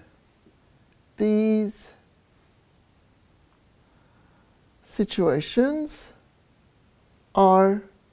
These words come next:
pretty much obvious, that when you do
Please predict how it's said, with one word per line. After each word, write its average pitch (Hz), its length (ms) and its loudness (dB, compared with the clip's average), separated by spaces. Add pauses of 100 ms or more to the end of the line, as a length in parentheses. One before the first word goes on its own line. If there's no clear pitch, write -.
(140)
pretty 359 240 0
much 220 460 2 (400)
obvious, 156 800 0
that 175 220 -6
when 190 220 -2
you 190 200 -2 (100)
do 262 400 2